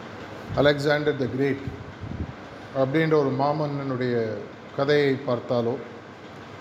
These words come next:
இல்ல நம்ம ஊர்ல இருந்த சந்திரகுப்த மௌரியர், இல்ல ராஜராஜ சோழன்,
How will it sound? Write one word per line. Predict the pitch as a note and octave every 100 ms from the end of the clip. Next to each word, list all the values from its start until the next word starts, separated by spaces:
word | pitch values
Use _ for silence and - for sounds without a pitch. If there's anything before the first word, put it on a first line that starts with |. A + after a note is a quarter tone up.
| - - - -
இல்ல | C3 D3+
நம்ம | C#3+ C#3+ D3+
ஊர்ல | D#3 D3+
இருந்த | C#3+ C3+ B2
சந்திரகுப்த | C#3 C#3+ D3+ C#3 B2+ C#3 B2+
மௌரியர், | B2+ B2 A#2 A2 - - - - - - - - - - - - - - - C3
இல்ல | D3+ D3
ராஜராஜ | C3+ C#3+ D3 C#3+ C3 A#2
சோழன், | - C3 A#2+